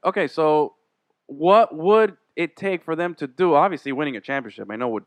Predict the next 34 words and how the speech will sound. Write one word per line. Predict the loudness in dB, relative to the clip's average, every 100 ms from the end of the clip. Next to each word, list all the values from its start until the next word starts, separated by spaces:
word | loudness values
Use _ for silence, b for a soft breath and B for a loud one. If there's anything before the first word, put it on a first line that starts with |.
| _
then | -8 -8 -8
you | -6
would | -4
have | -4
to | -6
say, | -6
"Okay, | -4 -4 -6
they're | -6 -8
actually | -10 -12
pretty | -10 -6
good." | -6
But | -8 -4
what | -2 0
would | 0
it | 0
take | -4 -6
realistically | -4 -4 -2 -4 -6 -8
for | -8
you | -8
to | -6
be | -4
like, | -4
"Okay, | -4 -6
maybe | -4 -4
I |
was | -4
a | 0
little | 0 2
harsh | 0 0
on | -8
them"? | -12
I'm | -10
just | -10
curious. | -8 -10